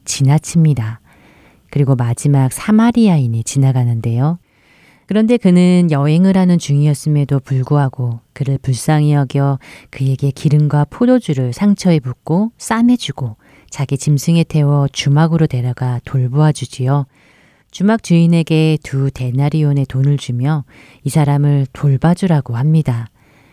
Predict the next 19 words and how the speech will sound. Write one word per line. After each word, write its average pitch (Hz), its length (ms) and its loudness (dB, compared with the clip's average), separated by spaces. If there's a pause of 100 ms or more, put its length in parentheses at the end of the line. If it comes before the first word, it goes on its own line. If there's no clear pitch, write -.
(260)
그리고 131 280 -4
"비용이 147 460 2
더 127 220 -2
들거든 135 680 -2 (240)
내가 131 240 -2
돌아오는 165 500 4
길에 123 380 -4
갚겠다"고 - 720 -4
말입니다. 120 640 -4 (920)
이 139 340 0
이야기에서 143 960 2 (320)
죽어가던 185 640 0
이웃을 143 480 0
모른 123 360 0
척 143 280 -2
지나갔던 135 800 0
두 - 180 -8
사람, 117 420 -2 (460)
제사장과 143 720 2